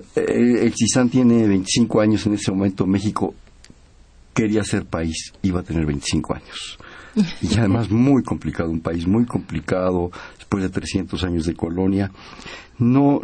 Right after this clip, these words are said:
comentábamos hace un momento y tú nos diste un poco la, la observación que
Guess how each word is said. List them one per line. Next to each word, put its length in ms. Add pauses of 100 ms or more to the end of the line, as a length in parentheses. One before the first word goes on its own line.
(100)
comentábamos 680
hace 180
un 80
momento 560
y 120 (500)
tú 140
nos 160
diste 260
un 80
poco 300
la, 320
la 60
observación 720
que 120